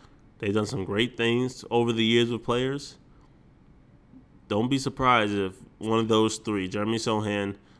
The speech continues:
Devin Vassell, Keldon Johnson, are an all-star, all-star plus in the near future.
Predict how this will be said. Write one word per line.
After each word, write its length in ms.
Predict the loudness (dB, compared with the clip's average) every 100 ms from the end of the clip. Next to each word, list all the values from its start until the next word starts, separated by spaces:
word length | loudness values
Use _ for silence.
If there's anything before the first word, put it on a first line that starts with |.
| -6
Devin 260 | -2 0 -2
Vassell, 440 | -2 -4 -4 -4
Keldon 380 | -2 -2 0 -2
Johnson, 480 | -4 -6 -8 -10 -12 -20 _
are 80 | -6
an 120 | -2
all-star, 580 | -2 -2 -2 0 2 2
all-star 440 | 0 -4 -4 -6
plus 640 | -6 0 0 0 -10 -14 -18 -20 -20 -20 -20 -6
in 100 | -2
the 60 | 0
near 220 | 0 -2
future. 460 | -2 -4 -4 -8 -16